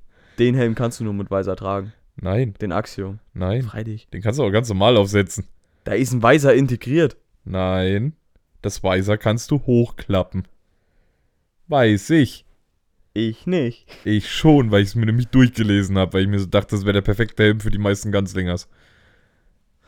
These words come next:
Speaker 2: Aber da war ein False Start eigentlich, oder ein Illegal Shift zumindestens.
Speaker 1: Aber das Weiße kannst du ja nicht, da-, das kannst du ja nicht farbig machen.
Speaker 2: Ich will gar keinen Weiser, ich find Weiser sinnlos.
Speaker 1: Ah, ich, ich
Speaker 2: Nur
Speaker 1: mag
Speaker 2: ich
Speaker 1: die Clear.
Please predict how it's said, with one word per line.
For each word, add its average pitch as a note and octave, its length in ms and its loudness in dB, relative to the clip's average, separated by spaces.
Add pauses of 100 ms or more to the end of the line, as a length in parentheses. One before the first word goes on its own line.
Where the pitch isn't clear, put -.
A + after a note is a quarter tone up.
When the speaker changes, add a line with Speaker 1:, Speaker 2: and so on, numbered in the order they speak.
Speaker 2:
Aber G#2 120 -2
da F2 100 -2
war F2+ 100 -2
ein F2+ 60 -2
False F2 320 -2
Start F2 260 -2
eigentlich, F2 400 -4
oder F2+ 120 -4
ein F2 100 -4
Illegal F2 340 -6
Shift - 300 -6
zumindestens. F2+ 640 -8 (400)
Speaker 1:
Aber G#2+ 240 -8
das G2 220 -8
Weiße G#2+ 340 -4
kannst - 380 -10
du A2 40 -6
ja G2+ 80 -6
nicht, G2 340 -12
da-, G#2 200 -8
das - 220 -10
kannst D3+ 340 -10
du D#3 40 -6
ja D3 60 -4
nicht C#3+ 160 -8
farbig E3+ 640 -10
machen. G#2+ 360 -16 (280)
Speaker 2:
Ich - 240 -14
will F#2+ 100 -4
gar F2+ 180 -4
keinen F2+ 280 -6
Weiser, F#2 320 -4
ich - 80 -10
find F2+ 200 -8
Weiser F2 320 -6
sinnlos. F#2 520 -6 (360)
Speaker 1:
Ah, F#2 280 -12
ich, - 360 -20 (220)
ich - 80 -18
Speaker 2:
Nur G2 100 0
Speaker 1:
mag A#2 220 2
Speaker 2:
ich - 100 2
Speaker 1:
die - 80 -2
Clear. G#2 380 -8